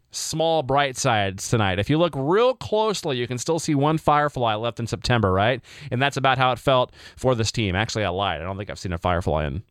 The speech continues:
like, six weeks, but I digress. Alcides Escobar, one of the few bright spots. He's our player of the game tonight.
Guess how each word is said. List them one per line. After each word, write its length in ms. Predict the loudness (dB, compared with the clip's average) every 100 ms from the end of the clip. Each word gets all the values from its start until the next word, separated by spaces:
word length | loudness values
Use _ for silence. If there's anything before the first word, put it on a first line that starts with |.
| -12
like, 160 | -10
six 240 | -10 -10 -10
weeks, 320 | -12 -12 -16
but 160 | -18 -18 _ _ _ -20 -20 -16
I 60 |
digress. 540 | -12 -10 -8 -8 -10 -14 -10 0
Alcides 520 | 0 0 -2 -2 0
Escobar, 540 | 0 0 -2 0 0 0
one 180 | 0
of 60 | -2
the 100 | -4
few 360 | -6 -4 -2 0
bright 280 | 0 -2
spots. 360 | -2 -2 -2 -2
He's 100 | 0
our 100 | -2
player 300 | 0 -2 0
of 80 | -2
the 80 | -4
game 220 | -4 -4
tonight. 400 | -4 -2 -4